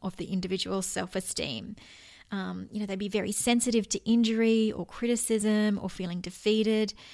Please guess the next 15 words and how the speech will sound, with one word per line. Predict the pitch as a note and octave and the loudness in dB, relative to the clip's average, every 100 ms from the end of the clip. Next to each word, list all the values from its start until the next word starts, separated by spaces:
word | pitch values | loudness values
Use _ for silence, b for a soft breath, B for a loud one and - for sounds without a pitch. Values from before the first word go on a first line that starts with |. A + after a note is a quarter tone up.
| B B B | B B B
and | G#3 | -2
they | G#3+ | 2
might | G#3+ B3 B3 | 2 0 0
not | A3 - | -4 -2
show | - G#3 F#3+ | -2 0 -2
it | - - _ _ - | -4 -16 _ _ -6
outwardly | G#3 C#4 - G#3 G3+ - | -2 -2 -2 -4 -6 -4
to | G#3+ G3+ | -2 0
others, | F#3 G3 - - - - - | -2 -2 -4 -8 -8 -10 -8
but | G#3 - | -6 -2
they | A3+ | 2
might | G#3+ - - | 2 2 0
be | G3+ | 0
really | G3 G#3 G#3+ G#3 | 2 4 4 4
haunted | F#3 F#3+ F#3+ F#3+ G3 - - | 2 2 2 2 0 -4 -6